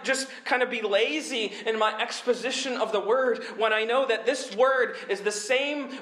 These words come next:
word that has the power of God unto salvation? It's not just good advice. It's not just life hacks. It's not just a manual for spiritual living. It's the power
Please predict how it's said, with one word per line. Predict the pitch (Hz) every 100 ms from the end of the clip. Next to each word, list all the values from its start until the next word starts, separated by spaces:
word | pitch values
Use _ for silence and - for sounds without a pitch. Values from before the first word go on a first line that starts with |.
| 180
word | 240 254
that | 226
has | 226 220
the | 208
power | - 240 247 294 302 294
of | - 208 202 -
God | 233 285 302 311 - -
unto | 214 208 226
salvation? | - 226 208 208 233 - - - - - _ _ _ _ _ _ _ _ _ _ _ _ -
It's | -
not | 269 262
just | 262 269
good | 247
advice. | 240 - 208 247 277 - -
It's | 240 233
not | 233 262 -
just | 269 269 - -
life | 185 233 262 -
hacks. | 254 262 - - -
It's | 208
not | 226 269
just | 269 254
a | 220
manual | 190 208 254 262 277
for | 262 202
spiritual | - - 233 254 254 190
living. | 208 254 254 254
It's | 220 -
the | -
power | - - 254 294 311 302